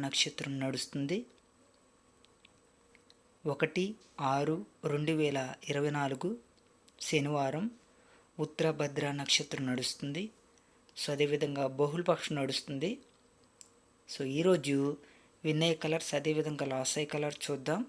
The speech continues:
ముందుగా విన్ అయ్యే కలర్ చూసినట్లయితే నెమలి, నెమలి,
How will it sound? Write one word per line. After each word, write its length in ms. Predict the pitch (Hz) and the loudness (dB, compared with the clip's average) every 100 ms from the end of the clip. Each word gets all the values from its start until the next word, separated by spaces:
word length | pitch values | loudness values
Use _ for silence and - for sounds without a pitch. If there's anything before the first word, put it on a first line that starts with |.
| - _ _ _ _ _ _ _ _ _ _ - | -8 _ _ _ _ _ _ _ _ _ _ -2
ముందుగా 400 | 156 170 185 175 143 | 0 2 6 6 6
విన్ 160 | 151 160 | 4 4
అయ్యే 120 | 160 165 | 2 0
కలర్ 220 | 160 156 156 | -2 -2 -2
చూసినట్లయితే 720 | 143 156 147 - 135 127 196 247 - _ _ _ _ _ _ - 143 | 0 -2 -2 0 0 0 -2 -2 -10 _ _ _ _ _ _ -8 -2
నెమలి, 400 | 143 139 139 185 262 - _ _ _ _ _ _ _ _ - 135 | 2 2 2 0 -4 -12 _ _ _ _ _ _ _ _ -6 -2
నెమలి, 400 | 135 135 135 | 0 0 0